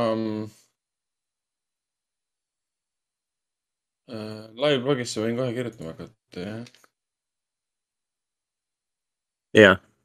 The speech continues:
Speaker 2: sama küll.
Speaker 1: Issand, kui palju aknaid siin on igal pool lahti nüüd.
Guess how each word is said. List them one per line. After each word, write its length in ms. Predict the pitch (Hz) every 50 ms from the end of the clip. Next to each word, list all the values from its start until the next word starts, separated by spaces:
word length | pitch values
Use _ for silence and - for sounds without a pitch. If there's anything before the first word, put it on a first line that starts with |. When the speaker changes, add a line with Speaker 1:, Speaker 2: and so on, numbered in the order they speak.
| _ _ _ _ _ -
Speaker 2:
sama 340 | - - - 95 90 90 92
küll. 200 | 92 92 90 92 95 - - - _ _ _ _ _ _ _ _ _ _ _ _ _ _ _ _ _ _ _ _ _ _ _ _ _ _ _ _ _ _ _ _ _ _ _ _ _ _ _ _ _ _ _ _ _ _ _ _ _ _ _ _ _ _ _ _ _ _ _ _ _ _ _ _ _ _ _ _ _ _ _ _ _ _ _ _ _
Speaker 1:
Issand, 800 | - 220 214 - - - - - - - - - 165 151 143 -
kui 120 | - 147 139
palju 200 | 135 143 135 139
aknaid 460 | 135 139 - - - 131 117 107 110
siin 180 | - - 117 107
on 120 | 107 113
igal 180 | 101 104 107 92
pool 200 | 80 92 98 87
lahti 340 | - - - - - - -
nüüd. 240 | - - - _ -